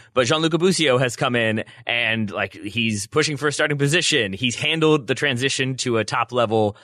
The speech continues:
league about as well as anyone I've ever seen. That's a quote from Berhalter. He's done a great job and is in good form. So we'll see what happens.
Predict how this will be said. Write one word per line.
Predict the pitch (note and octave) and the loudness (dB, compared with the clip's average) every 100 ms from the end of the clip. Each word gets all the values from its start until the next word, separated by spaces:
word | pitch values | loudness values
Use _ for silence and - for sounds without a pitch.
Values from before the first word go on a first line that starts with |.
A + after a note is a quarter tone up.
| _ | _
league | G2+ C3 D#3 C#3 B2+ | 0 2 6 4 4
about | A#2+ A#2 A#2+ B2 | 0 0 0 0
as | A2+ G#2 | -2 0
well | A2 A2+ | 2 2
as | F#2 G#2 | 0 -2
anyone | G#2+ A2 G#2 | -2 -2 0
I've | G2 | 0
ever | F2+ E2 | -2 -4
seen. | - - D#3+ F3 F3 | -4 -2 0 0 0
That's | G2+ A2+ A#2+ | -2 -4 -2
a | |
quote | A2 A#2 | -2 -2
from | A2 | -2
Berhalter. | G#2+ A#2 A2+ A2+ A2+ A2+ - | 0 2 2 0 -2 -2 -16
He's | - C3 | -2 -2
done | A#2 C#3 | 0 0
a | C3+ | 0
great | A2 C#3 | 0 -2
job | G#2+ B2+ A#2+ A2+ | 0 2 2 2
and | A2 A2 | -2 -2
is | A2 | -2
in | A#2 A2+ | 0 0
good | A2 | -2
form. | G2+ G#2+ G#2 | -2 -2 0
So | G2 G#2 | 0 -2
we'll | G2 | -2
see | G2 A2 | -4 -4
what | F#2+ | -4
happens. | - A2+ A#2 D3 D#3 | -2 -4 0 -2 0